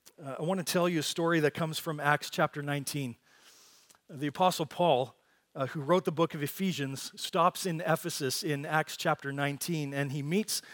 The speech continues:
some of the believers for the very first time. And, um, he spends about three months in the synagogue in Ephesus preaching about the kingdom of God, and ended up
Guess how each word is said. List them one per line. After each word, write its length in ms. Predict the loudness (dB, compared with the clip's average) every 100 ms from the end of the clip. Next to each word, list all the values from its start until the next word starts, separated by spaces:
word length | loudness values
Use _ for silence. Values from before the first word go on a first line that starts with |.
| -20 -20 -20 _ -4
some 220 | 2 4
of 140 | 4 -2
the 80 |
believers 500 | 0 4 4 4 -2
for 160 | -2 -4
the 80 | 0
very 240 | 4 4
first 300 | 2 -2 0
time. 320 | 4 4 2 -6 _ _ _ _ _ -6
And, 340 | -2 -2 -4 -12 -8
um, 420 | -2 0 -2 -10 _
he 100 | -8
spends 320 | -4 2 2 4
about 220 | 2 0
three 260 | 0 2
months 300 | 4 4 2
in 80 | 0
the 80 | 0
synagogue 540 | 0 0 4 6 6
in 100 | 2
Ephesus 540 | 0 0 0 -2 -2 -4
preaching 500 | -2 -2 -2 -2 -2
about 260 | 0 0
the 60 | -2
kingdom 400 | -4 -2 -2 -2
of 140 | -2
God, 320 | 2 4 4 2 -20 -20 -20 -20 _ -6
and 320 | 0 0 0 2
ended 240 | 4 8
up 240 | 8 8